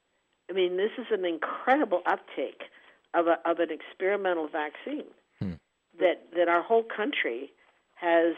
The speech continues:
Speaker 1: uh, has, has gotten. And there's, we had an article in the Vaccine Reaction, which is the weekly journal newspaper we put out, which I encourage people to, to, to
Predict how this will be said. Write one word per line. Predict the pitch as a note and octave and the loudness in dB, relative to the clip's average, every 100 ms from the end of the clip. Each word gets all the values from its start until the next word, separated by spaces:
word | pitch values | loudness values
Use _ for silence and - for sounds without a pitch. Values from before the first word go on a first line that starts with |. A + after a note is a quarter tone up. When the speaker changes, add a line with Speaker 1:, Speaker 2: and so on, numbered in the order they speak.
| - | -6
Speaker 1:
uh, | - D#3+ D#3 C#3+ C#3 - _ - - | -6 -2 0 -2 -4 -10 _ -18 -12
has, | - F#3 E3+ - | -2 0 0 0
has | E3+ D#3+ | -4 2
gotten. | F3+ C4+ - C#3+ - - - - | 2 2 -4 -14 -16 -18 -16 0
And | F#3+ F#3 F#3+ | 4 4 4
there's, | G3 F#3+ F#3 F3+ - F#3+ F#3+ | 4 6 4 0 -8 -6 2
we | F#3+ | 2
had | A3+ G#3+ | 4 4
an | F#3 | 4
article | F#3 G#3 G#3+ F#3+ | 4 4 0 2
in | F3+ E3 | 2 2
the | |
Vaccine | E3 F3 F3 - F#3 | 4 4 4 -4 -4
Reaction, | F3+ F3 F#3 F#3+ F#3 E3 | 2 4 4 0 -6 -6
which | E3+ D#3+ | -8 -4
is | D#3+ - | -4 -2
the | |
weekly | D#3+ E3+ E3 E3+ | 2 2 2 -2
journal | F3 E3 D#3 | 0 0 -2
newspaper | E3 F#3+ F#3 F#3+ E3 D#3+ | -4 -4 -4 -2 -2 -2
we | D#3 D3+ D3+ - - - - | -2 -4 -4 -14 -20 -20 -2
put | F#3+ D#3+ | 0 4
out, | D#3 D3+ | 4 2
which | E3 E3 - | 0 -4 -2
I | E3 D#3 | -2 -2
encourage | D#3 - E3 D#3+ - | -2 2 2 2 -4
people | E3+ F3 D#3 | -2 -2 -6
to, | D#3+ | -8
to, | D#3 E3 | -6 -6
to | D3 - - | -8 -10 -10